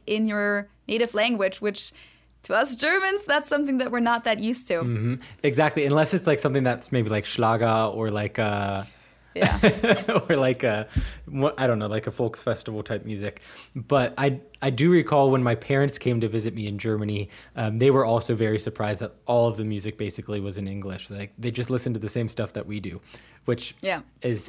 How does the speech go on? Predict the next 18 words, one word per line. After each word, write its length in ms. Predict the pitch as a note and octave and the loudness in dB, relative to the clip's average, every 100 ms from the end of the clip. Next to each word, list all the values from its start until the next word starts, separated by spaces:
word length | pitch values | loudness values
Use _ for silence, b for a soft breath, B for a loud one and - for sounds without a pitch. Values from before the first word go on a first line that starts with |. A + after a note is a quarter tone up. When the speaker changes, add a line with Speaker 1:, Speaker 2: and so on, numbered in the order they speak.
| - | -2
Speaker 2:
is 160 | B2 - | -2 0
I, 180 | B2+ C3 | 0 0
I 100 | B2+ | 0
would 100 | B2+ | 0
say 140 | B2 B2 | 0 0
very 220 | A#2 A#2+ | 2 2
much 180 | A2+ A#2 | 0 -2
a 20 | |
mentality 460 | G#2+ G#2 G#2+ G#2+ | -4 -2 -2 0
of 100 | G#2 | -2
a 40 | G2+ | -2
lot 160 | A2 | -4
of 80 | G#2 | -4
Americans. 580 | G2 A2 A2 - F#2+ - B B B B B B - | -4 -2 -2 -4 -10 -12 B B B B B B 0
Um, 600 | B2+ B2 A#2+ A2 G2 F#2+ - _ _ _ _ _ - | 4 4 4 2 0 -6 -12 _ _ _ _ _ -2
but 140 | D3+ | 2
besides 500 | E3 E3 D3 E3+ - | 2 4 4 4 2
music, 800 | C3 A2 A2+ B2+ F3 A3 A3 - | -2 0 0 0 2 2 -2 -16